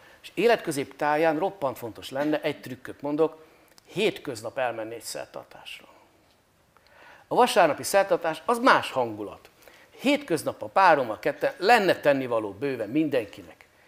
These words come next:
Megfogod a kis kezét, és elmegyünk, egy, beülünk egy esti szentmisére, egy vecsernyére, egy hétköznapira, egész más hangulata van. Tényleg spirituálisan olyan komolyan tölti az embert, és nem nekem kell, hogy mit is imádkozzunk a családdal, hanem, hanem elmegyünk, és az egyház közösségébe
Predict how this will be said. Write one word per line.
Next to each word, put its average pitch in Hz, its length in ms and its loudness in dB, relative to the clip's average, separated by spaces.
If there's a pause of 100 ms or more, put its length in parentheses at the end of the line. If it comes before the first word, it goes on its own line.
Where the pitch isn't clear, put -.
(180)
Megfogod 175 500 0
a 123 60 0
kis - 180 -14
kezét, 151 320 -4
és 107 140 -14
elmegyünk, 139 520 0
egy, 98 220 -18
beülünk 135 500 -2
egy 110 140 -10
esti - 220 -10
szentmisére, 127 600 -6
egy 92 80 -14
vecsernyére, 120 720 -4 (340)
egy 110 120 -20
hétköznapira, 147 880 -2 (640)
egész 156 400 4
más 123 260 -10
hangulata 117 680 -14
van. - 100 -20 (800)
Tényleg 143 320 -6 (100)
spirituálisan 135 720 -4
olyan 147 180 0
komolyan 127 440 0
tölti 135 340 4
az 110 100 -4
embert, 135 260 -2
és 117 100 -12
nem 160 120 2
nekem 131 340 0
kell, 127 140 -2
hogy - 840 -14
mit 165 140 -6
is 165 120 -4
imádkozzunk 139 680 0
a 127 40 -6
családdal, 131 480 -2
hanem, 139 320 -6
hanem 135 260 -12
elmegyünk, 151 400 -2
és 120 100 -10
az 127 100 -6
egyház 135 360 -4
közösségébe 113 760 -10